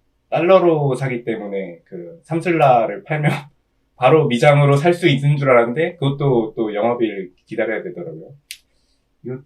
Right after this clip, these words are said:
약간 좀 짜증나죠. 이 호재 악재 같은 경우는 뭐 좋을 수도 있고 아닐 수도 있고 있기 때문에 이걸로 하겠습니다.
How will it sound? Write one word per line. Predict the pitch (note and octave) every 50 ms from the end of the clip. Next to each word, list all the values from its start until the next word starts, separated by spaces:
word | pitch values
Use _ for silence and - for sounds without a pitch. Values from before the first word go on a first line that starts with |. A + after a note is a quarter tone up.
| _ -
약간 | A#2+ A2 - A#2+ A#2
좀 | A#2 A#2+ A#2 A#2
짜증나죠. | - A#2+ B2+ B2 B2 A2 F#2 - - - - _ _ _ _ -
이 | A2 A2+
호재 | - - D3 C#3 D#3+
악재 | C#3 - - - C#3 C3+ C3 B2+
같은 | B2+ B2 - - B2+
경우는 | A#2+ A#2+ A#2 A#2+ A#2+ B2 A2+ G2 F#2 F#2
뭐 | G2 G2+
좋을 | - - D3+ D#3
수도 | D3 D#3 E3+ E3 D#3+
있고 | C#3+ - D#3
아닐 | C#3 B2+ B2 B2+
수도 | - C#3+ C#3 C3
있고 | B2+ A#2 - B2+ B2
있기 | A#2 - _ _ _
때문에 | - A2+ A2+ A#2 A#2+ B2 A2+ G2+ - - - - - G#2 G#2+ G#2+
이걸로 | F#2+ F#2+ A2+ A2+ A#2 A#2
하겠습니다. | A2+ A2 - - - -